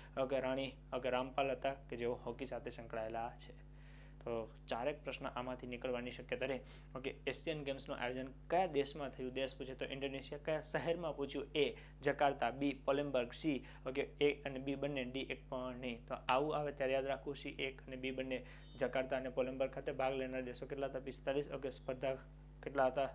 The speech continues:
અગિયાર હજાર સાતસો વીસ સ્પર્ધકો હતા. ઓપનિંગ ધ્વજવાહક નીરજ ચોપડા, જેઓ ભાલાફેંક સાથે સંકળાયેલા હતા, અને ક્લોઝિંગ ધ્વજવાહક તરીકે રાણી રામપાલ કે જેઓ હોકી સાથે સંકળાયેલા છે. ભારતને કુલ કેટલા મેડલ મળ્યા? તો કે પંદર ગોલ્ડ મળ્યા, પંદર ગોલ્ડ.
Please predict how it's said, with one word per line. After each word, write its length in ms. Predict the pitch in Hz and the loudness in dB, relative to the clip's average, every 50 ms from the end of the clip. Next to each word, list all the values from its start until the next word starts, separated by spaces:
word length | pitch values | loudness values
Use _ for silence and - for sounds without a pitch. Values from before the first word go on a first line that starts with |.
| - - | -4 -6
અગિયાર 280 | 147 131 117 131 127 127 | -4 0 2 2 2 4
હજાર 140 | 127 131 127 | 2 0 0
સાતસો 300 | - - 135 131 - 135 | 0 -2 -4 -4 -2 -4
વીસ 220 | 131 131 131 - - - - - - | -4 -4 -6 -8 -14 -16 -16 -14 -10
સ્પર્ધકો 500 | - - - 156 143 147 143 143 143 139 | 0 6 6 8 8 8 6 8 6 4
હતા. 240 | 135 - 143 139 - - - - - - - - - - - - - - - - - - - | 6 6 6 4 4 0 -12 -12 -12 -14 -14 -14 -14 -14 -14 -16 -16 -16 -16 -14 -6 4 6
ઓપનિંગ 360 | 147 143 143 170 180 170 151 | 6 6 6 4 2 4 4
ધ્વજવાહક 400 | 151 156 143 143 139 139 139 139 | 4 4 6 6 6 6 6 2
નીરજ 300 | 139 139 139 139 143 139 | 0 2 4 4 4 4
ચોપડા, 260 | - 135 135 143 143 | 4 0 4 4 4
જેઓ 200 | 135 131 131 127 | 6 6 6 6
ભાલાફેંક 420 | 123 135 135 135 143 143 143 139 | 8 8 6 6 6 4 2 -2
સાથે 220 | - - 147 143 139 | -2 -4 -2 -2 -2
સંકળાયેલા 360 | 135 143 143 147 139 139 139 | -4 -2 2 4 4 4 4
હતા, 80 | 139 143 | 4 2
અને 200 | - 143 139 127 | 2 2 -2 -4
ક્લોઝિંગ 460 | - - 135 135 131 156 170 165 139 | -2 0 0 0 2 2 2 2 2
ધ્વજવાહક 400 | 139 135 135 139 135 131 131 - | -2 -2 0 0 0 0 2 2
તરીકે 240 | 135 127 127 139 127 | 0 2 2 2 2
રાણી 200 | 123 127 131 131 | 2 2 2 2
રામપાલ 320 | 127 127 127 127 139 135 | 2 0 0 0 -2 -2
કે 100 | - 135 | -2 0
જેઓ 160 | 123 123 131 | 0 2 0
હોકી 260 | 135 - 127 117 127 | 2 0 -2 -4 -4
સાથે 240 | 120 123 120 120 - | -4 -4 -4 -4 -6
સંકળાયેલા 440 | - - 131 117 - 120 120 127 123 | -8 -8 -8 -4 0 2 4 4 2
છે. 180 | 120 131 123 - - - - - - - - | 2 0 -4 -6 -6 -12 -14 -14 -14 -6 0
ભારતને 380 | - 139 147 131 147 - 175 170 | 4 8 8 8 6 4 -2 -2
કુલ 180 | - 156 156 | 0 0 0
કેટલા 240 | 151 151 147 147 143 | 0 0 -2 -2 -2
મેડલ 280 | 143 139 135 135 131 127 | 0 0 2 2 2 2
મળ્યા? 280 | 127 131 131 120 117 - - - - - | 4 4 4 4 4 0 -10 -14 -8 -8
તો 60 | 147 | -2
કે 80 | 143 135 | -2 4
પંદર 320 | - 143 147 156 170 165 | 4 4 6 6 6 6
ગોલ્ડ 280 | 143 139 135 135 131 127 | 8 8 8 8 8 6
મળ્યા, 360 | 120 120 120 110 110 - - - - - - - | 2 2 2 2 2 0 -4 -12 -14 -16 -10 -2
પંદર 280 | - 135 139 139 143 135 | 0 2 6 6 6 6
ગોલ્ડ. 320 | 123 131 131 139 147 139 | 8 6 6 6 6 4